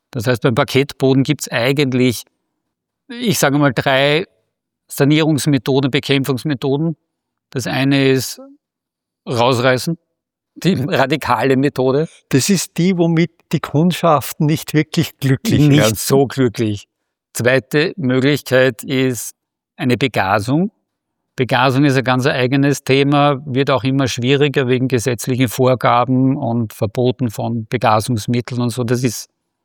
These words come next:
Speaker 1: und ist auch sehr schwierig in einem, zum Beispiel Mehrparteienhaus geht das nicht, ja. Also ich kann ein einzelnes Haus,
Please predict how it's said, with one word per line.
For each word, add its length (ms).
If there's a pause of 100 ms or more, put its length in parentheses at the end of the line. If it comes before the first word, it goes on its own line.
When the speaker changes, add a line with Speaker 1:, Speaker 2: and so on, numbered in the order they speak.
(200)
Speaker 1:
und 260
ist 140
auch 120
sehr 300
schwierig 480
in 140
einem, 440 (460)
zum 120
Beispiel 240
Mehrparteienhaus 920
geht 240
das 120
nicht, 280
ja. 200 (160)
Also 220
ich 120
kann 320 (240)
ein 140
einzelnes 540
Haus, 440